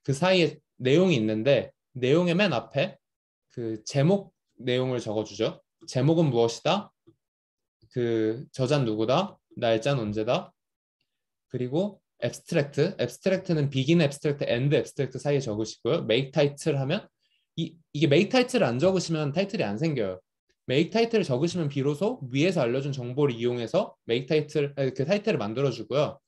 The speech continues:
여기 제가 위에 에이엠에스 아트라는 걸 썼는데, 그 택 라이브를 설치하시면 다양한 그 클래스가 들어있어요, 이미. 근데 그 중에 하나인데 저희는 이것만 쓸 거고요, 오늘은.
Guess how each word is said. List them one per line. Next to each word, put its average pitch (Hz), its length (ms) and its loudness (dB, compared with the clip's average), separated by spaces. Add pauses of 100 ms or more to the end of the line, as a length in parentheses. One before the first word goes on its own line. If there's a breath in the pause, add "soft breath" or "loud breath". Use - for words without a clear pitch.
(380 soft breath)
여기 147 160 2
제가 165 260 2
위에 131 240 0
에이엠에스 190 560 0
아트라는 156 580 -4
걸 131 120 -4
썼는데, 127 600 -4 (1120)
그 120 340 -2
택 254 160 0
라이브를 240 320 4
설치하시면 165 760 0
다양한 170 760 2 (180)
그 110 480 -2
클래스가 214 460 2
들어있어요, 127 580 0
이미. 104 420 -4 (480)
근데 139 140 -6
그 147 140 -2
중에 175 200 2
하나인데 170 600 2 (800)
저희는 160 300 4
이것만 151 360 2
쓸 151 180 -2
거고요, 120 340 -2
오늘은. 107 500 -2